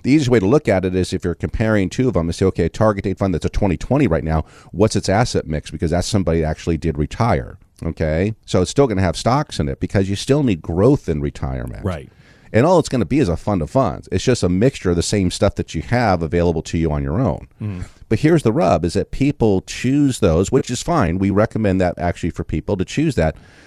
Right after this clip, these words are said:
Speaker 1: But your contribution should not be the same as your balance.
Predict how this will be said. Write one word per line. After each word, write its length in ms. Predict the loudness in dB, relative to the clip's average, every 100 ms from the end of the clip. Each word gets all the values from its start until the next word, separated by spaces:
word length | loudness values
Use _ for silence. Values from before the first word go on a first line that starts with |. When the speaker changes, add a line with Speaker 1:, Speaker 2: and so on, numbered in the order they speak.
| -20 _
Speaker 1:
But 160 | 0 2
your 100 | -4
contribution 1040 | -2 -2 0 -2 -2 2 2 2 0 0
should 240 | 0 -2
not 300 | 0 0 -2
be 100 | -2
the 100 | -4
same 520 | -4 -2 0 2 0 0
as 260 | -2 -2
your 160 | 0 -2
balance. 800 | 0 -2 0 -2 -6 -14 -16